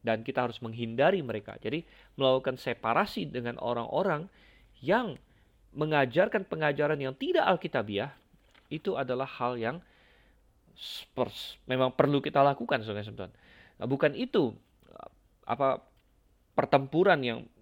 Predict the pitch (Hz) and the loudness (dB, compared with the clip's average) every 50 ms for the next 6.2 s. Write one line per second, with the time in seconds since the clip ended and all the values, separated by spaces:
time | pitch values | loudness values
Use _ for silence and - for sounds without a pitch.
0 | _ - - 113 117 117 - - 117 113 110 120 113 117 98 107 - 123 117 - | _ -10 -6 -4 -4 -4 0 0 0 2 2 4 2 2 2 0 -2 -2 -2 -2
1 | 131 131 - - 135 131 127 - - 170 170 165 131 120 117 117 - 127 117 - | -2 -4 -4 -4 -4 -4 -4 -2 -2 0 0 0 0 0 -2 -4 -2 -2 0 2
2 | 117 113 - 110 - 120 113 107 - - - - - 131 123 120 - - 127 - | 2 2 2 2 2 2 0 0 -2 -16 -10 -2 2 2 2 2 0 -4 -2 -2
3 | 117 120 127 120 117 139 175 262 220 196 - 123 117 110 120 120 - 120 120 117 | -2 -2 -2 2 4 4 4 4 2 -2 -2 -2 0 0 0 0 0 0 -2 -4
4 | 120 - - 123 - - - 113 107 127 - - 139 143 - 330 - 143 - - | -8 -6 -6 -6 -6 -6 -8 -8 -6 -6 -4 -4 -4 -4 -4 -8 -6 -8 -8 -8
5 | - - - - _ - 131 135 139 135 113 - - 135 139 - - - 127 - | -12 -20 -20 -14 _ 2 4 6 6 4 4 4 4 4 4 2 -2 -10 -8 -6
6 | 131 135 - | -4 -4 -2